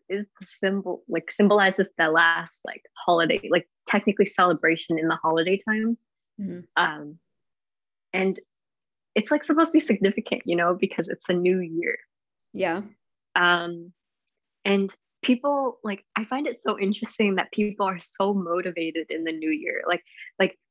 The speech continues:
Speaker 1: I go to the gym and I see so many new people I just don't usually see. And I'm like, "Wow, they're so motivated." But then after, like, like, two weeks, I don't see 'em again. <laughs> And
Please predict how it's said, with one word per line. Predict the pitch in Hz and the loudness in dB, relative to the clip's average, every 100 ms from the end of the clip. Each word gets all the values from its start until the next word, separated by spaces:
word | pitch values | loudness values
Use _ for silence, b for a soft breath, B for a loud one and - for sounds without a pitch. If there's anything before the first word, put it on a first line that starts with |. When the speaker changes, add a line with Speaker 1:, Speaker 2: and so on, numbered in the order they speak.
| _ - | _ -4
Speaker 1:
I | 196 | 0
go | 202 202 202 202 | 4 6 6 2
to | 202 | 4
the | 196 | 4
gym | 190 175 160 156 _ _ _ _ _ | 4 0 0 -6 _ _ _ _ _
and | 196 | 0
I | 202 | 2
see | 226 | 4
so | 208 - 202 | 4 4 6
many | 208 208 | 6 6
new | 202 202 | 6 4
people | 196 196 208 180 - - | 2 -2 -2 -4 -4 -8
I | |
just | 180 180 | -8 -4
don't | 185 185 | -2 -2
usually | 185 180 190 | -2 -4 -6
see. | - 214 | -4 -4
And | |
I'm | 175 | -2
like, | 175 180 | -4 -4
"Wow, | 220 240 | 0 0
they're | 202 | 0
so | - | -2
motivated." | 214 214 240 214 170 - b b b _ | -2 0 -2 -4 -6 -12 b b b _
But | 208 | -4
then | 208 | 0
after, | 190 190 214 | 0 -2 -4
like, | 196 185 _ _ _ _ _ _ _ _ _ | -4 -6 _ _ _ _ _ _ _ _ _
like, | 180 - | -12 -6
two | 233 214 | -2 0
weeks, | 208 196 - | 0 -2 -2
I | |
don't | 190 208 | -2 -2
see | - 202 | -2 -2
'em | 214 | 0
again. | 220 233 247 269 | 0 0 -2 -6
<laughs> | |
And | 226 | -10